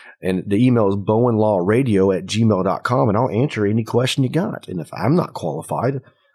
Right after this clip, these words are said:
I'll bring in an attorney or a friend to answer that question, and we move on. I'm planning to have guests and things. It's nowhere near as good as this, man, of what you have going on.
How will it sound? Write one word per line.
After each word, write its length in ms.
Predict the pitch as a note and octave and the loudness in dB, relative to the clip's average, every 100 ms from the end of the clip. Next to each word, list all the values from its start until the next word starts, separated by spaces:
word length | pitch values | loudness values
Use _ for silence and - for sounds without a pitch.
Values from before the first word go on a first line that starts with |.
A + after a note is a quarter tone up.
| - | -4
I'll 160 | F2+ | -2
bring 200 | A2+ A2 | 2 2
in 60 | A2 | 2
an 120 | G#2+ | 2
attorney 380 | G2 - G#2+ A#2+ | 0 0 0 2
or 80 | G2+ | 0
a 40 | |
friend 320 | - G2 A2+ | 0 0 2
to 80 | A#2 | 2
answer 320 | D#2 G2 G2 | 0 -2 0
that 160 | F#2+ D#2+ | -2 -2
question, 380 | - E2+ - C3+ | -2 -4 -4 -2
and 60 | |
we 80 | A#2 | 2
move 200 | A2+ A#2+ | 2 2
on. 240 | D3 C#3 E2 | 2 0 -2
I'm 140 | F#2 | -6
planning 260 | - F#2+ F#2+ | -4 -2 -2
to 80 | |
have 180 | F2+ F#2 | -2 -4
guests 320 | F#2 E2+ - | -4 -6 -6
and 140 | G2+ F2+ | -8 -4
things. 280 | F2+ G#2 - _ | -2 -2 -6 _
It's 160 | - - | -14 -2
nowhere 280 | F#2+ F#2+ E2+ | 0 0 0
near 240 | F#2 F2 | 0 0
as 120 | D#2 | -2
good 160 | G#2 F2 | -4 -6
as 100 | D#2 | -4
this, 200 | D#2+ - | -8 -10
man, 120 | C3+ | -12
of 100 | D#2 | -12
what 160 | D3+ - | -12 -10
you 120 | E3 | -8
have 100 | D3 | -8
going 220 | C3+ D3+ | -10 -10
on. 240 | C#3 C#3 | -10 -12